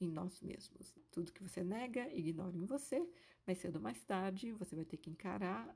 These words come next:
através do que eu chamo de espelhos com lente de aumento, ou seja, você vai atrair pessoas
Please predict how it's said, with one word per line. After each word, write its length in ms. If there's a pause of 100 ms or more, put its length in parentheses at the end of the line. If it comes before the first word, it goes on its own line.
através 480
do 160
que 140
eu 40
chamo 240
de 320
espelhos 420
com 220
lente 320
de 80
aumento, 380
ou 40
seja, 400
você 120
vai 160
atrair 340
pessoas 680